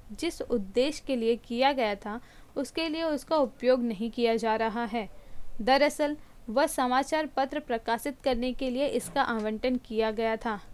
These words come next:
लेकिन पिछले दस सालों से ऐसा नहीं किया जा रहा है। इसमें आवंटन नियमों का उल्लंघन किया है, किया गया है। जांच में यह भी पाया गया कि पिछले आठ सालों से बिल्डिंग के स्वामित्व वाली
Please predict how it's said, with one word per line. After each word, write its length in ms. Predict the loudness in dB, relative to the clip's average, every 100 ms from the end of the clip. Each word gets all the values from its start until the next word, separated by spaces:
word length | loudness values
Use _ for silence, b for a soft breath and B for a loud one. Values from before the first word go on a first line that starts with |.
| b b b
लेकिन 340 | 4 4 2 -2
पिछले 400 | -4 -2 0 0
दस 240 | 0 -2
सालों 320 | 2 2 2
से 160 | 0 -2
ऐसा 420 | -2 -2 0 -2
नहीं 280 | 0 -2 -4
किया 280 | 0 2 2
जा 220 | 2 0
रहा 280 | 0 -2 -4
है। 260 | -4 -6 -8 b b b b -6 -4
इसमें 380 | -2 0 0 -2 -2
आवंटन 440 | 2 2 2 2
नियमों 380 | 2 2 0 -2
का 160 | -2 -2
उल्लंघन 600 | 0 0 0 0 0 0
किया 280 | 0 0 2
है, 300 | 0 -2 -6 -18 -20 -20 -18 -14
किया 220 | 2 4 4
गया 280 | 2 0
है। 320 | 0 -4 -8 -16 -20 -20 -20 -20 -20 -18 B B B B B
जांच 380 | 4 6 6 4
में 100 | -2
यह 180 | 2 0
भी 140 | 0
पाया 340 | 0 2 4 2
गया 240 | 2 2
कि 140 | 0 -4
पिछले 360 | -6 -4 -4
आठ 400 | -4 2 2 2
सालों 300 | 0 0 0
से 180 | -2 -4
बिल्डिंग 500 | -2 -2 0 0 -2 -2
के 160 | -2 -2
स्वामित्व 720 | -2 -4 -2 -4 -2 0 0
वाली 320 | 0 -2 -4